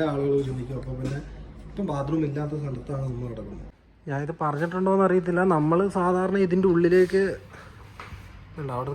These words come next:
കെട്ട് കണ്ടോ, ഇതെടുത്ത് ഉള്ളിലേക്ക് ഇടും കേട്ടോ. അത് എന്തിനാന്ന് വെച്ചാൽ ഇത് വെളിയിൽ കിടന്നു കഴിഞ്ഞാൽ ഇതേപോലെ കിടക്കും കണ്ടോ.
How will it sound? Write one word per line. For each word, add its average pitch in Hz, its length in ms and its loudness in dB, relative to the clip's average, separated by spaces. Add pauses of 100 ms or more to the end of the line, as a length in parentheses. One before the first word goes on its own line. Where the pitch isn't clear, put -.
കെട്ട് 147 280 -2
കണ്ടോ, 110 200 -2 (240)
ഇതെടുത്ത് 143 300 -2
ഉള്ളിലേക്ക് 156 420 4
ഇടും 135 160 4
കേട്ടോ. 110 200 -4 (920)
അത് 123 180 -6
എന്തിനാന്ന് 156 440 4
വെച്ചാൽ 156 280 2
ഇത് 143 160 4
വെളിയിൽ 147 300 6
കിടന്നു 156 260 4
കഴിഞ്ഞാൽ 156 220 4
ഇതേപോലെ 151 320 4
കിടക്കും 113 280 0
കണ്ടോ. 107 160 -6